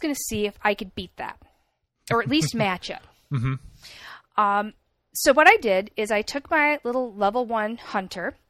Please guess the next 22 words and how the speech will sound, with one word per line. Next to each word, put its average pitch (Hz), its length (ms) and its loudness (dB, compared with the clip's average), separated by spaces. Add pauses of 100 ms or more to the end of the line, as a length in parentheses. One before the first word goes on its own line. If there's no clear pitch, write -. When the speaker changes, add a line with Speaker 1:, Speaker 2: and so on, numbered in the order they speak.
(480)
Speaker 1:
and 220 460 6
I 202 420 2
ran 220 360 0
her 269 320 -2 (180)
to 214 240 -6
the, 202 320 -10
the 202 560 -8
level 233 420 0
one 208 440 -4
newbie 233 400 -4
area 175 520 -6
of 180 200 -6
the 185 60 -12
Night 233 280 0
Elf, 160 220 -8 (440)
the 202 140 -8
Night 233 220 6
Elf 160 180 -4
zone - 380 -14 (100)
in 185 160 -14
Teldrassil, 226 640 -4 (720)
and 226 460 2